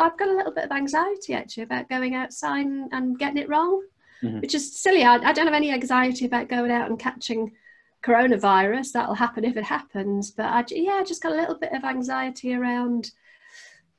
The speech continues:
Speaker 1: oh, it, it, it's a different world out there. And I, I, I think, bizarrely, I'm kind of staying, staying in 'cause it feels safe to be in my little office here, and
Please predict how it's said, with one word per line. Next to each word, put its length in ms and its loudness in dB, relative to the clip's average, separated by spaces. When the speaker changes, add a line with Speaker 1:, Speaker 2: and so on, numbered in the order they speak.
Speaker 1:
oh, 460 -2
it, 160 -6
it, 200 -6
it's 220 -6
a 60 -4
different 320 -4
world 340 6
out 260 2
there. 320 0
And 100 -2
I, 140 0
I, 180 -6
I 60 -6
think, 340 -4
bizarrely, 600 2
I'm 120 -2
kind 320 -2
of 80 -2
staying, 840 0
staying 460 -2
in 180 2
'cause 160 -4
it 120 -4
feels 280 -4
safe 340 -2
to 100 -10
be 220 2
in 80 2
my 200 -2
little 240 -2
office 400 -6
here, 400 0
and 160 -4